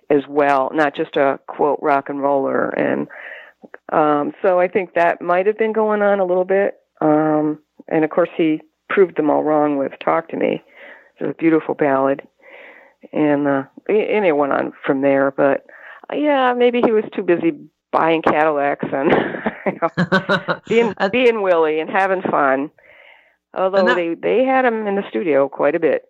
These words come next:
Speaker 2: Yeah, yeah, they were turning out, uh, the, uh, docking the, marking the tape. But the Cadillac thing, that's another thing where King tended to pay Willie in Cadillacs.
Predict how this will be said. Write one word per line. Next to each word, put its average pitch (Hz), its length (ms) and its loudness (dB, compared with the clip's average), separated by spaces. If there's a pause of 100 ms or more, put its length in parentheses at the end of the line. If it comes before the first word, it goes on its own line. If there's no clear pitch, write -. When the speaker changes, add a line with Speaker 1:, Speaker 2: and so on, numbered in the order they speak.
(560)
Speaker 2:
Yeah, 185 220 2 (120)
yeah, 180 160 4
they 180 120 2
were 190 160 0
turning 196 380 0
out, 156 260 0
uh, 143 120 0
the, 139 640 0
uh, - 480 -6 (180)
docking 160 340 2
the, 131 200 -8
marking 160 480 -2
the 147 80 -6
tape. 156 380 2 (160)
But 175 320 0 (240)
the 160 140 -2
Cadillac 226 580 0
thing, 147 300 0
that's 214 260 -2
another 214 280 0
thing 160 280 -2
where 151 460 2 (240)
King 269 260 0
tended 233 320 0
to 170 80 -2
pay 214 300 0
Willie 160 320 2
in 151 260 -2
Cadillacs. - 880 -4